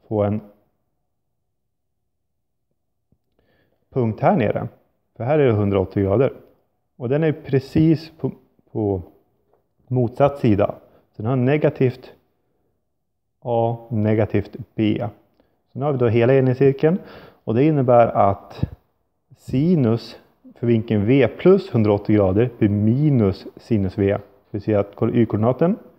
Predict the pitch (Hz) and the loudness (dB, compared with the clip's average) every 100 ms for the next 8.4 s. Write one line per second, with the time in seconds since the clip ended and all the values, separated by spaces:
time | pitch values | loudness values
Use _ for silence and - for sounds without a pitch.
0 | _ _ - 113 - 131 127 135 143 135 | _ _ -10 -8 -4 -4 -2 0 2 2
1 | 139 143 147 190 - _ _ _ _ _ | 2 0 0 0 -4 _ _ _ _ _
2 | _ _ _ _ _ _ - 113 127 123 | _ _ _ _ _ _ -16 -8 -2 0
3 | 110 98 98 101 92 - - - _ _ | 2 2 0 -2 -2 -2 -2 -14 _ _
4 | _ _ _ _ _ _ _ _ _ _ | _ _ _ _ _ _ _ _ _ _
5 | _ - 165 165 - - _ _ - 170 | _ -8 -4 -4 -8 -20 _ _ -6 -2
6 | 156 131 135 127 127 - 127 123 123 - | 0 0 0 2 0 0 2 2 2 0
7 | 151 107 - 147 156 156 151 - - 143 | 2 2 0 0 2 2 0 -4 -4 0
8 | 147 147 160 156 | 0 0 -2 -2